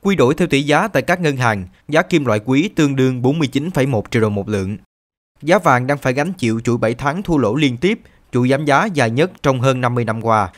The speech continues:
điều chưa từng thấy kể từ năm một nghìn chín trăm sáu mươi tám. Tính từ đầu tháng ba, thời điểm giá vàng thế giới bật lên mốc cao nhất trong lịch sử, thì đến nay giá kim loại quý này đã giảm hơn khoảng hai mươi phần trăm. Tính theo giá vàng thế giới quy đổi, thì mức giá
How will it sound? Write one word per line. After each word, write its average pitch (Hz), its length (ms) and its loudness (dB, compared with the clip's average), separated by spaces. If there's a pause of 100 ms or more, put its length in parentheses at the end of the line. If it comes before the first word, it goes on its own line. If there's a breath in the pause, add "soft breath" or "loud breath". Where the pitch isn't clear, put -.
(120)
điều 139 200 0
chưa 180 200 2
từng 135 200 -2
thấy 160 320 -2
kể 127 140 0
từ 135 140 -2
năm 123 160 -2
một 113 120 -4
nghìn 104 240 -4
chín 143 220 -8
trăm 123 220 -2
sáu 139 140 -2
mươi 151 140 -4
tám. 147 340 -2 (540)
Tính 175 180 0
từ 170 140 2
đầu 127 140 4
tháng 175 220 -4
ba, 135 240 4
thời 127 180 0
điểm 120 180 -4
giá 170 120 0
vàng 143 240 -2
thế 156 100 -2
giới 151 300 2
bật 143 240 -2
lên 139 140 0
mốc 175 220 -2
cao 131 140 2
nhất 160 260 -4
trong 156 160 0
lịch 120 100 -4
sử, 123 300 -2 (240)
thì 143 140 4
đến 170 160 -2
nay 151 340 2
giá 160 140 2
kim 165 260 -2
loại 107 160 0
quý 139 220 -2
này 135 180 0
đã 107 200 -2
giảm 117 240 -4
hơn 165 260 -2
khoảng 113 320 -4
hai 165 180 -2
mươi 135 200 -4
phần 110 160 -4
trăm. 110 240 -2 (440)
Tính 170 180 -2
theo 165 180 0
giá 131 260 0
vàng 117 260 -4
thế 147 100 -4
giới 143 340 0
quy 165 140 0
đổi, 123 320 -2 (180 loud breath)
thì 151 140 4
mức 156 200 -4
giá 160 160 0